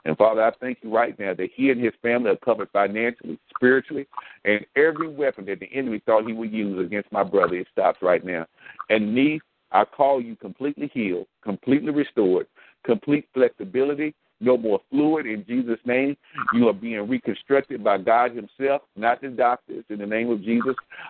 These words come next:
Hallelujah. And now there's movement. Father God, thank you that today,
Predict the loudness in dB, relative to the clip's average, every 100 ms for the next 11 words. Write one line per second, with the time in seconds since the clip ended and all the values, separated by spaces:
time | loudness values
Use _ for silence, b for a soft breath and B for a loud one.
0 | 2 4 4 -4 -8 -8 -8 -4 -2 -2
1 | 0 -2 -2 0 0 0 -6 -2 2 2
2 | 2 0 0 -4 -6 -6 -8 -8 -8 0
3 | 0 2